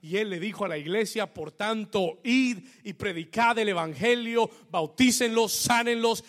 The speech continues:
echa-, echen fuera demonios y traigan el reino de Dios". Esa autoridad está sobre mí y está sobre tu vida.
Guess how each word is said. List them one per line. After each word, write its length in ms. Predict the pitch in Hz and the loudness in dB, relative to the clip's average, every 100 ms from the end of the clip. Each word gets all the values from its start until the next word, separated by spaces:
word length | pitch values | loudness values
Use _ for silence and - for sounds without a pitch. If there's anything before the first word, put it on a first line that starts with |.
| - | -6
echa-, 320 | 202 - 226 220 | -4 0 0 0
echen 240 | 202 208 | -2 4
fuera 240 | 196 233 | 8 8
demonios 680 | 208 202 190 254 247 240 214 - - | 6 2 6 4 6 2 -2 -6 -10
y 80 | 190 | -8
traigan 460 | - 226 233 226 202 | 0 2 4 2 0
el 140 | 180 | 0
reino 360 | 180 214 208 190 | 2 2 2 0
de 120 | 170 | 0
Dios". 520 | 160 131 110 - - _ _ _ _ - _ _ - | -2 -2 -8 -16 -16 _ _ _ _ -20 _ _ -8
Esa 200 | 185 233 | -4 -2
autoridad 500 | 214 220 202 220 220 | -2 -2 0 0 0
está 260 | 185 233 214 | -2 -4 -4
sobre 300 | 220 196 190 | -4 -4 -6
mí 340 | 226 262 254 | -6 -6 -6
y 100 | 196 | -8
está 280 | 165 - 196 | -8 -8 -8
sobre 260 | 202 180 | -8 -10
tu 180 | 180 165 | -8 -10
vida. 320 | 143 135 135 | -10 -12 -16